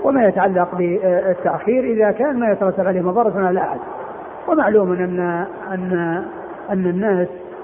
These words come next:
لا شك أنهم، آه، يعني غالبا بحاجة إلى أن يبكر بصلاة العشاء وتؤدى في أول وقتها،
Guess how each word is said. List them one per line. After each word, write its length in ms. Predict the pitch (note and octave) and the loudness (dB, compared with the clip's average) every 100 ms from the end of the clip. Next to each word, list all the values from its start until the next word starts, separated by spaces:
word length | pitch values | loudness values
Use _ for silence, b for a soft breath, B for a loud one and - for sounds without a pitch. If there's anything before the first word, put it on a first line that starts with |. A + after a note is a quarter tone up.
| - - E4 | -14 -6 0
لا 120 | C4+ | 2
شك 180 | F#3+ - - - - - - - | 2 -2 -8 -14 -14 -14 -14 -6
أنهم، 540 | A3 F#3+ F3 F3+ F3 F#3 F#3+ | -2 0 2 0 0 -6 -4
آه، 560 | F#3+ F3 E3 D#3+ D#3+ F3 - - - - | -2 0 0 -2 -2 -6 -10 -12 -12 -8
يعني 340 | - D3+ E3 D#3+ | -4 -4 -2 2
غالبا 580 | F#3+ A3+ G3 E3+ G#3+ A3+ | 4 6 4 2 2 0
بحاجة 380 | - D4+ F3+ F3+ | 2 4 4 4
إلى 200 | F3+ F3 | 2 2
أن 380 | F#3+ G3 F3 F#3 - - G3 F#3 F#3 F#3 G3 F3+ G3+ - - - - | 0 0 -2 -6 -10 -10 -8 -6 -6 -8 -8 -8 -8 -12 -12 -10 -4
يبكر 560 | F3 F#3+ F#3+ G3+ F3 | 4 4 4 2 2
بصلاة 220 | F3 F3+ E3 | 0 -2 0
العشاء 380 | F#3+ F#3+ F3+ E3+ | 0 0 0 0
وتؤدى 480 | D#3+ F3+ G3+ F#3 E3+ | 0 0 0 0 0
في 140 | F3+ | 2
أول 220 | F3+ G3 | 4 4
وقتها، 400 | G#3+ G3 E3+ F3 | 2 0 -2 -2